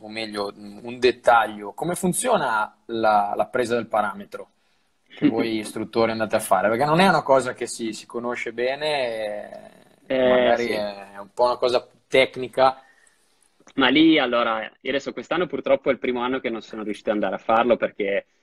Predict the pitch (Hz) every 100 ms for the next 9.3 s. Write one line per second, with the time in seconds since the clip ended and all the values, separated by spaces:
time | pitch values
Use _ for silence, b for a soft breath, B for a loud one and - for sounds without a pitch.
0 | _ _ - 98 101 101 98 95 98 110
1 | 104 110 107 107 101 98 - 104 101 -
2 | 95 123 - 101 95 107 101 101 98 98
3 | 101 104 110 101 98 - 98 90 95 113
4 | 123 110 - _ _ _ _ _ 127 135
5 | 135 127 113 110 120 127 143 139 139 127
6 | 147 156 160 165 160 - - - 127 139
7 | 120 - 113 120 123 117 104 98 117 113
8 | 120 131 120 107 110 101 - - 104 113
9 | 156 165